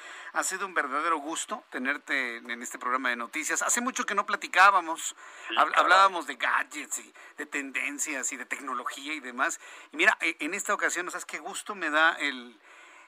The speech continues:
Speaker 1: el escucharte contento, escucharte con satisfacción? Por favor, salúdame a todo tu gran equipo de se-, más de setenta colaboradores que en este momento escriben las noticias para Heraldo Web. Y pues, este,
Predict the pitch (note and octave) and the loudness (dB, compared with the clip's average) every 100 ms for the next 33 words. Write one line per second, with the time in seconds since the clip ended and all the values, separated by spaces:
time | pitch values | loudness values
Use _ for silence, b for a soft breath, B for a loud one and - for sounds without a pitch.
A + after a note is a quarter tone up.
0 | _ C#3 C3 C3 D#3 - E3 D#3+ C#3+ C3 | _ -8 -6 -6 -2 2 2 2 -4 -6
1 | - D#3 D3+ - D#3+ D#3+ - - - C#3+ | -2 -4 -2 -2 -2 -4 -12 -10 -10 -6
2 | D3+ C#3+ - C#3 C#3 B2 A#2+ A#2 - C#3 | -6 -6 -8 -6 -6 -6 -8 -8 -6 -6
3 | C3+ - C3 - D3 C#3+ D#3+ - B B | -6 -4 -2 -2 0 0 -2 -14 B B
4 | B - C#3+ C3+ C#3+ E3+ F3+ E3+ D#3 F#3 | B -6 -6 2 2 2 2 0 2 2
5 | E3 D3 - F#3+ G3 G3 D#3 D3+ E3 D3+ | 0 0 4 4 4 -2 -2 0 0 -4
6 | D#3 E3 C#3+ D3 - E3+ - D3 E3 D#3+ | -8 -6 -6 -6 0 0 0 -2 -6 -4
7 | E3+ D3+ C3 B2 A#2 D3 D#3+ - C#3 D#3 | -4 -2 0 0 0 -2 -4 -4 -4 -4
8 | D3 C3 C3+ D3 C3 - - D3+ F3 D3 | -4 -4 -4 -4 -4 -4 -4 -8 -4 -4
9 | D3 B B B B B2+ C3 C3 B2+ E3 | -4 B B B B -2 -2 -4 -4 -4
10 | D#3 D3 - B2+ A#2+ A#2+ C#3+ C3+ C3+ A#2+ | -4 -4 -2 -2 -2 2 2 2 -6 -2
11 | B2+ G3 G3+ B3 B B B B D3+ C3+ | 2 2 2 -14 B B B B -8 -6
12 | C3+ B2+ A#2+ - B2+ B2 | -4 -4 -4 -4 -4 -6